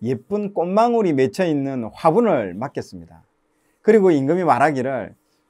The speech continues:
"이 화분 속에 있는 이 꽃을 짐이라고 생각하고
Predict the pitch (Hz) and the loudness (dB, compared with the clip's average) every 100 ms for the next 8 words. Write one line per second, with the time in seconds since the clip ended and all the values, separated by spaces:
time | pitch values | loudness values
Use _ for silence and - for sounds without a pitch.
0 | _ 214 233 220 151 170 233 226 233 220 | _ 0 4 4 2 2 2 2 2 2
1 | 185 160 165 165 214 - 151 90 _ _ | 2 0 -2 -2 -2 0 -2 -4 _ _
2 | _ - - 208 269 247 180 139 127 143 | _ -14 0 4 6 6 4 2 -4 -4
3 | 135 135 120 98 | -4 -4 -6 -8